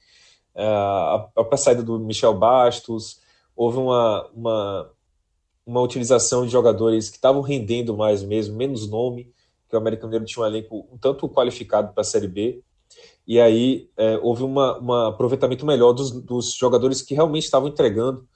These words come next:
ao América, e não só os nomes em si de jogadores,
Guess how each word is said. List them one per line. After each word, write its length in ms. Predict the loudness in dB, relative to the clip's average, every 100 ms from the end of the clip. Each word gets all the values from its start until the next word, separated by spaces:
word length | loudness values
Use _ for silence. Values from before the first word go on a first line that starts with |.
| _ _ _ _ _
ao 160 | 4 4
América, 440 | 4 2 0 -4
e 40 |
não 140 | -6 -4
só 600 | -2 4 6 6 4 -4 _
os 200 | -10 -8
nomes 340 | -2 -2 -2 -4
em 80 | -4
si 300 | -4 -4 -6
de 80 | -2
jogadores, 800 | 0 0 0 -2 -2 -8 -14